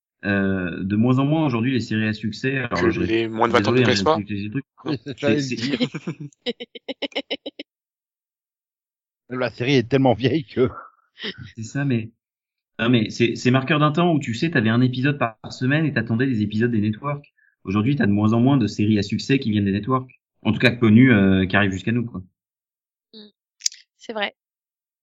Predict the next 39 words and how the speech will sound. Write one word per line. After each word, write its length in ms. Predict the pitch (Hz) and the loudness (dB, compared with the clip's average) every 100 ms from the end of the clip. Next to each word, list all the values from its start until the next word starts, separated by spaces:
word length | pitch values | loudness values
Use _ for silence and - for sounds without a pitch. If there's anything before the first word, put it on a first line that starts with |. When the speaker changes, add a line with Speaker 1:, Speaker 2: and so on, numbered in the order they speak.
| - | -8
Speaker 1:
Voilà, 320 | 101 98 98 | -4 -2 -2
t'as 120 | 104 | -2
un 100 | 98 | 0
peu 140 | 101 127 | 2 4
encore 240 | 123 135 | 6 4
ce 60 | - | 2
côté-là 540 | 117 117 107 120 131 101 | -2 2 4 6 6 4
et 260 | 92 92 | 2 2
du 120 | 90 | 0
coup, 140 | 92 123 | -2 0
bah, 100 | 104 | 0
les 100 | 90 | 0
spin-offs 340 | - 95 107 | -2 -2 -2
qui 120 | - | -2
font 100 | - | -6
partie 200 | 90 90 | -6 -6
de 40 | - | -8
cet 100 | - | -4
univers, 360 | 90 87 110 | -2 0 0
on, 280 | 104 87 85 | 0 -2 -2
on 40 | 90 | -4
les 100 | 92 | -4
suit 180 | - | -6
aussi. 260 | 98 98 92 _ _ _ _ _ _ _ _ - | -8 -8 -14 _ _ _ _ _ _ _ _ -6
Speaker 4:
Bah, 240 | 185 180 | -4 -4
ça, 380 | 190 233 254 254 | -2 4 6 6
et 20 | |
puis 140 | 220 208 | 4 -6
bon, 440 | 226 254 247 214 | -6 -4 -2 -2
malgré 420 | 202 196 202 220 | 2 2 2 -2
tout, 320 | 220 262 262 247 | -4 -8 -12 -10
il 400 | 220 208 196 190 | -12 -12 -8 -2
reste 220 | 202 220 214 | 0 0 -2
encore 260 | 202 220 | -4 -4
des 100 | 208 | -4
personnages 580 | 180 175 - 185 196 196 | -6 -8 -8 -4 -4 -4
de... 260 | 185 175 156 | -6 -6 -4
Bah, 240 | 160 151 | -2 -2
de... 380 | 160 175 180 160 | -2 -10 -18 -20